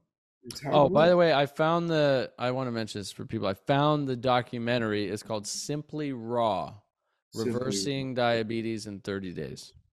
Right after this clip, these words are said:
Speaker 2: And it is on, you can buy the D V D on Amazon, but it looks like they also stream it on Gaia, Gaia T V,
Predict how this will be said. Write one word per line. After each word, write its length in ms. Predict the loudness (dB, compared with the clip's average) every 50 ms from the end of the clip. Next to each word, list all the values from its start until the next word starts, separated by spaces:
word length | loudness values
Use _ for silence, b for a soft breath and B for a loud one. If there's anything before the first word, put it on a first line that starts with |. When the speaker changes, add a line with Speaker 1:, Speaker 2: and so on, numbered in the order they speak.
| _ _ _ _ _ _ _ _ _ _ _ _ _ _ _ _ _ _ _ _ b b b b b _ _ _
Speaker 2:
And 140 | 0 2 2
it 100 | 2 4
is 220 | 4 4 4 4 2
on, 560 | 2 4 4 6 6 6 6 6 4 4 2
you 80 | -2
can 120 | -4 0 2
buy 180 | 4 4 6
the 80 | 4 4
D 140 | 2 2 2
V 120 | 2 0
D 180 | 0 2 2 2
on 160 | 4 4 4
Amazon, 580 | 4 2 2 0 0 2 2 2 2 2 2 2
but 160 | 2 2 2
it 60 | 0
looks 200 | -2 -2 -2 0
like 180 | -2 -2 0 0
they 140 | 0 0
also 240 | 2 2 0 -2 -4
stream 440 | -6 -6 -8 -6 -6 -4 -4 -2 -2
it 120 | -4 -4 -6
on 560 | -6 -6 -4 -2 -2 -2 -2 -4 -4 -6 -8
Gaia, 500 | -4 -2 0 2 2 2 2 2 0 -2 -4 -10 _ _ _ _ _ _ _ _ _ _ _ _ _
Gaia 200 | 0 2 2 2
T 220 | 0 0 -4 -4 -4
V, 240 | -2 -4 -6 -6